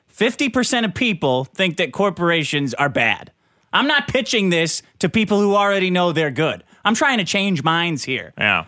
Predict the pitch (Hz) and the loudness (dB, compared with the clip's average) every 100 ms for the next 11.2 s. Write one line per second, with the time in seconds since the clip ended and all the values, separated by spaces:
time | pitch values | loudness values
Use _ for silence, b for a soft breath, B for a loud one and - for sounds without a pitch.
0 | - 220 - 277 269 254 - 262 269 - | 0 0 2 0 0 -2 0 0 0 -6
1 | b b 240 247 277 320 311 254 262 147 | b b -2 0 0 2 2 2 0 2
2 | 202 226 214 160 175 185 214 233 - B | 2 2 0 0 2 2 0 -2 -6 B
3 | B 175 220 214 196 190 208 - 240 247 | B -2 0 0 2 2 0 0 -2 -2
4 | B B 233 277 254 - 233 196 196 202 | B B -2 0 0 0 0 0 0 -2
5 | 190 180 131 98 92 95 95 _ 101 107 | -2 -2 -2 -4 -6 -6 -8 _ -10 -8
6 | 104 92 180 202 220 220 208 233 208 277 | -6 -2 0 0 -2 -2 -2 0 0 0
7 | 320 277 - 277 240 190 170 214 226 214 | 0 -2 0 -2 0 0 0 0 0 0
8 | 208 202 185 156 208 202 151 127 95 90 | 0 0 2 2 2 0 0 -2 -4 -8
9 | - 196 277 247 196 247 233 220 226 226 | -6 0 2 2 0 0 0 0 -2 0
10 | 214 185 208 202 214 202 196 202 190 - | 0 0 0 0 0 0 0 0 0 -2
11 | 160 | -4